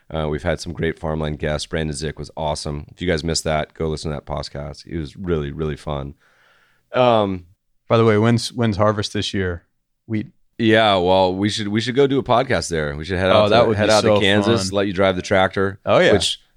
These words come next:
Speaker 1: tractor just drives itself at this point. So I'll have to, uh, coordinate with everybody and see, see what's going on. But it's so hot in the summer. My God, it's like, my father used to torture us by driving around and not turning on the air conditioning, and it caused me to hate Kansas for, like, a decade.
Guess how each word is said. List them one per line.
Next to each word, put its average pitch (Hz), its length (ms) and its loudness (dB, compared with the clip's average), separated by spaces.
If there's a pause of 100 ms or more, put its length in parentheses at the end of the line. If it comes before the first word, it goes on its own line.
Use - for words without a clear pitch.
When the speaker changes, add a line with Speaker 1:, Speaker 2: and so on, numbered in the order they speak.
(120)
Speaker 1:
tractor 92 240 0
just 80 180 -8
drives 80 280 0
itself 76 340 -4
at 76 80 -10
this 76 120 -8
point. 73 460 -8
So 78 380 -4 (360)
I'll 85 160 -8
have 87 180 -4
to, 80 220 -6
uh, 76 200 -4
coordinate 76 360 -6
with 69 100 -10
everybody 76 280 -6
and 73 100 -8
see, 78 340 -8
see 85 200 -8
what's 76 160 -6
going 78 240 -8
on. 76 240 -6
But 80 300 -4 (100)
it's 76 140 -8
so 127 120 0
hot 78 300 -6
in 67 60 -14
the 76 60 -12
summer. 69 440 -12
My 73 140 -12
God, 69 380 -8
it's 76 280 -14
like, 71 420 -10 (680)
my 85 80 -6
father 85 300 0
used 76 160 -6
to 73 80 -16
torture 76 380 -6
us 69 100 -6
by 76 180 -6
driving 73 360 -2
around 71 280 -6
and 71 80 -8
not 73 200 -8
turning 73 200 -8
on 71 120 -8
the 69 60 -10
air 71 140 -10
conditioning, 73 600 -12
and 78 260 -14
it - 220 -18
caused 73 260 -6
me 71 80 -8
to 69 100 -12
hate 69 400 -10
Kansas 67 400 -10
for, - 160 -16
like, 71 280 -14
a 69 80 -10
decade. 69 500 -8